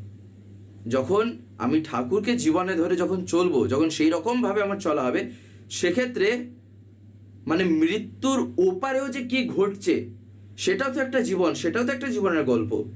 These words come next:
সে যখন দেহটা একটা ছাড়লো তারপরে যে আবার সঙ্গে সঙ্গে জন্ম যাবে এমন তো কোনো কথা নেই, এমন তো কোনো গল্প নেই। তাই ততটুকু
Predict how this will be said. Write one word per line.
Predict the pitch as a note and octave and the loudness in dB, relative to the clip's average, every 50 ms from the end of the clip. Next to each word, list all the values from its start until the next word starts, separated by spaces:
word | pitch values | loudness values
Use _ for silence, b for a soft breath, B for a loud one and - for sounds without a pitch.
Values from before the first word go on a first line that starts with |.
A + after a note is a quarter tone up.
| - - - - - B B B B B B - | -16 -18 -18 -18 -20 B B B B B B -2
সে | - D3+ E3 G3+ G3+ G3 | 0 2 2 2 0 0
যখন | F3+ G3+ A3+ G#3 D#3+ D3+ | 0 0 0 0 2 2
দেহটা | D3+ D#3 F3+ F#3+ G3 G#3 | 2 2 2 2 0 -2
একটা | G3+ G3+ G#3+ - - | -2 0 -2 -2 -2
ছাড়লো | - E3 E3 F#3 F#3 E3+ E3 D#3+ B B B B B | -2 -2 0 2 2 2 2 0 B B B B B
তারপরে | G3 F3 G#3+ B3 A#3+ A#3 A3+ | -2 -2 -2 0 0 0 2
যে | A3 B3 | 2 2
আবার | A#3+ A#3 - G#3+ | 2 0 0 0
সঙ্গে | G#3+ A3 A3+ G#3+ | 0 2 2 2
সঙ্গে | A3 A3 A3+ F#3+ | 2 2 2 2
জন্ম | G#3+ G#3 G#3 A3 G3 | 0 0 2 2 2
যাবে | G#3+ A3 G3+ D3 | 2 2 2 2
এমন | C#3+ D3+ D#3+ | 0 0 0
তো | F#3+ G#3 | 2 2
কোনো | A3 A3+ G3+ G#3 | 0 0 -2 -4
কথা | A3+ A3 B3 A#3+ | -2 0 0 0
নেই, | - B2+ - A#2+ | 0 0 -2 -2
এমন | C3+ D3+ E3 | -2 -2 0
তো | F#3+ G#3+ | 0 0
কোনো | A3+ A#3 A3+ | 0 2 2
গল্প | B3 A#3+ A#3+ A3+ F#3+ D3 | 2 0 0 0 -2 -2
নেই। | A#2+ G#2 - - - - - - - - - - - - - - B B B B B B B B B B - - - | -2 -2 -4 -6 -12 -14 -16 -18 -20 -20 -20 -20 -20 -20 -20 -20 B B B B B B B B B B -10 -4 -2
তাই | F3 G3 A#3 A#3+ A3+ A3+ A#3 - - - - - - - - - - | 0 0 0 0 0 -2 -4 -6 -12 -16 -20 -20 -20 -20 -20 -10 -2
ততটুকু | - F#3+ F#3+ G3 - C#4 B3 C#4+ C#4+ A#3+ | 0 0 0 0 0 -2 -4 -2 0 0